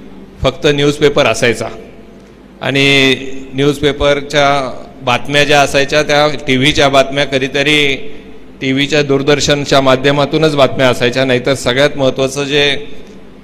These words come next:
लोकांपर्यंत पोहोचण्याचं जे साधन होतं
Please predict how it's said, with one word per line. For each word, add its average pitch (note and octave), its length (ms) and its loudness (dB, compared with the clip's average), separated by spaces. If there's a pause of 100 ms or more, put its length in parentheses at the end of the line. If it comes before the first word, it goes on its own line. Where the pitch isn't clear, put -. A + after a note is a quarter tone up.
(140)
लोकांपर्यंत D#3 580 2
पोहोचण्याचं C#3 560 -2
जे C#3 380 0 (220)
साधन C#3+ 360 2
होतं B2 360 2